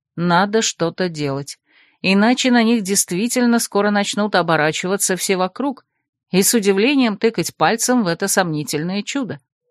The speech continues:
А после того, как бывшие тени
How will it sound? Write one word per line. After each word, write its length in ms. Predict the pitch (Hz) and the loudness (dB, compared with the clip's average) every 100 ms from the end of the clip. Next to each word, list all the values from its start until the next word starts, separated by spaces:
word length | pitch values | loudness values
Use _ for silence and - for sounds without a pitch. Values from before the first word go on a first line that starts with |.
| _ _ _ _ _ | _ _ _ _ _
А 140 | - 170 | -4 0
после 320 | 320 - 311 | 0 2 4
того, 260 | 269 294 | 4 4
как 200 | 254 214 | 2 -2
бывшие 440 | 170 233 - 202 202 | 0 -2 0 0 0
тени 460 | - 254 196 87 | 0 -2 -2 -4